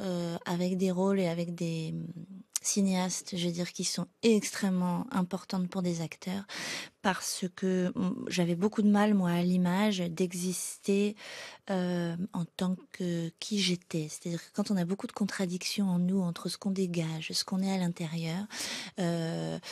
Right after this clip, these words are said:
euh, au départ, le cinéma, il aime pas trop les contradictions. Le théâtre aime beaucoup parce qu'il y a une différence entre la, la rude, euh, je veux dire, la, la dureté de la scène et en même temps, comme elle le dit, semelle de plomb en vol. C'est exact, c'est pour ça que la Ariane Mouchkine, elle parle exactement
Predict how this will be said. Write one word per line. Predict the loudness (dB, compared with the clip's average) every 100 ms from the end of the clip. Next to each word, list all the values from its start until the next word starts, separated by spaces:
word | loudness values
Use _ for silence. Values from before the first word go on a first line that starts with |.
| -12 -12 -4 0
euh, | 2
au |
départ, | 2 2 4 4
le |
cinéma, | 2 0 2 4 4
il | 2
aime | 0
pas | -2 -2
trop | 0 2
les | 2
contradictions. | 0 -2 -2 -2 -4 -2
Le | 0 2
théâtre | 4 4 4
aime | 4
beaucoup | 4 2 0 -4 -4 _
parce | -8 -6
qu'il | -4
y | -4
a |
une | -2 -4
différence | -2 0 0 0
entre | -2 -6 -6 -4
la, | -4 -6 -8
la | -8 -8 -8 -10 0
rude, | 2 2 0 -10 -10 -10 -10 -12 -8
euh, |
je | -8
veux | -6
dire, | -6 -6
la, | -6
la | -6 -6
dureté | 0 0 2 0
de | 0
la |
scène | 0 0 4 4 4 2
et | 0
en | 0
même | 0 0
temps, | 0 0 -2 -4 -4
comme | -2
elle | -2 0
le | 0
dit, | 0 -2
semelle | 0 2 2 2 0
de | -2
plomb | -4 -4 -4 -6 _ -6
en | -4
vol. | -2 -4 -8 -10 -10 -6
C'est | -4
exact, | -2 0 0 0
c'est |
pour | 0
ça | -2
que | 0 0
la | 0 0
Ariane | 0 2 2
Mouchkine, | 0 0 0
elle | 0 0
parle | -2 -2
exactement | -4 -4 -2 -2 -4 -4 -2 -2